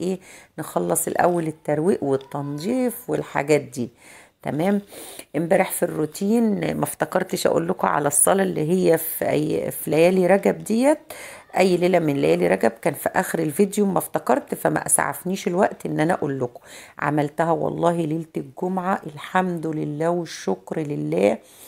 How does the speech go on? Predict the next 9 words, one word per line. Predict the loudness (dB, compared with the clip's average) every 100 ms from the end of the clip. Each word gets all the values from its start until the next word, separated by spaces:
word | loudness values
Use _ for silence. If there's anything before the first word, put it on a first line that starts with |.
| -18 -18 -8
والله | 0 2 4 4 4
العظيم | 0 0 -2 -2 -4 -2
راحه | -4 -4 -2
نفسيه | -2 -2 -2 -2 0 0 -2 -6 -8
غريبه. | 4 6 6 2 0 -6 -8 -20 -20 -20 -8
يعني | -2 0 2
بصوا، | 4 4 2 0 0 0
هو | 0 0 2 2 2 2
حديث | -4 -2 0 2 2 2 2 0